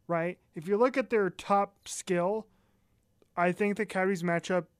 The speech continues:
perfectly fine against, against the Minnesota Wild in terms of their top end, higher end talent.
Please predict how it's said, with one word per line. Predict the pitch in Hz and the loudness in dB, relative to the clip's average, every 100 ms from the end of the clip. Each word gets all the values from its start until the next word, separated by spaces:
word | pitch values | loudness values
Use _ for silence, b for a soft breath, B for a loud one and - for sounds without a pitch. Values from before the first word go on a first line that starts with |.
| - _ | -20 _
perfectly | - 185 180 190 196 | -4 -2 -4 -6 -6
fine | 190 226 185 127 - | -2 -2 -2 -8 -6
against, | 175 165 156 - 180 - | -4 -4 -6 -8 -12 -8
against | 175 160 165 160 - - | -6 -4 -4 -6 -8 -6
the | |
Minnesota | 165 160 147 165 | -4 -4 -4 -4
Wild | 147 147 147 | -2 -4 -4
in | 151 | -6
terms | - 180 170 | -6 -6 -4
of | 170 151 | -6 -6
their | 165 160 - b b - | -4 -6 -8 b b -10
top | - 190 190 196 | 0 2 2 -2
end, | 190 185 175 - _ _ _ | -2 -2 -6 -14 _ _ _
higher | - 180 180 165 160 | -4 0 2 2 -2
end | 143 | -6
talent. | - 190 185 131 | -6 -4 -2 -4